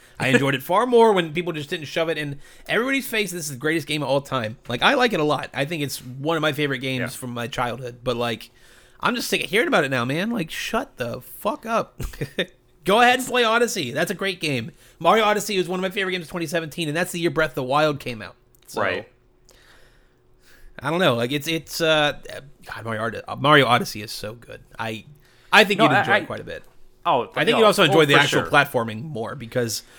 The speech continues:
Speaker 1: uh, a lot of
Speaker 2: Yes.
Speaker 1: the Cappy gimmicks feel a lot more like, uh, contemporary modern three D platformers. So I think it
Speaker 2: Good.
Speaker 1: kinda fits.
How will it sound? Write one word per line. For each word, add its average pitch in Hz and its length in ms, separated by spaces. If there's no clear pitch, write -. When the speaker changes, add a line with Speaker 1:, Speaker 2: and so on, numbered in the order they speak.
Speaker 1:
uh, 110 60
a 123 120
lot 165 140
of 170 60
Speaker 2:
Yes. - 0
Speaker 1:
the 156 80
Cappy 170 340
gimmicks 123 320
feel 120 240
a 120 40
lot 127 180
more 123 200
like, 120 320
uh, 107 440
contemporary 120 600
modern 131 320
three 147 160
D 170 80
platformers. 113 680
So 120 200
I 123 80
think 135 120
it - 20
Speaker 2:
Good. 349 140
Speaker 1:
kinda 302 140
fits. - 400